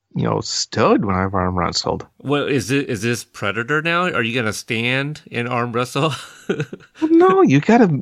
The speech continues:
Speaker 1: you gotta kinda ground yourself with your feet.
Speaker 2: All right. Well, you know what? We'll, we'll move on. We'll move on. They,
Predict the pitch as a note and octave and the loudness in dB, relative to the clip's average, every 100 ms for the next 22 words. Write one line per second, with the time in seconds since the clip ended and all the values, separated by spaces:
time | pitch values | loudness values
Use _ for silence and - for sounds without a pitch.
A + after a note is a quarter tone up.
0 | - - G3 C#4 C#4 - C4 D#3+ B2+ A#2+ | -6 -6 0 2 0 -2 0 0 0 2
1 | G3+ E4+ C#4+ C#3 - A2 B2+ C3+ - B2+ | 4 2 2 -2 2 2 2 -2 -2 -4
2 | - F#4 D4 - _ _ _ _ _ _ | 2 4 4 0 _ _ _ _ _ _
3 | _ _ _ _ - G2 G2 F#2 D3 E3+ | _ _ _ _ -8 -4 -4 -6 -8 -6
4 | F#3 E3 D#3+ D#3 C#3 D3 D3 - C3+ C#3+ | -2 0 0 0 -2 -4 -6 -4 -4 -2
5 | D3 D3 G#2 F#2+ F#2 A2+ G#2 F#2 E2 F2 | -4 -2 -2 -4 -4 -8 -8 -8 -10 -2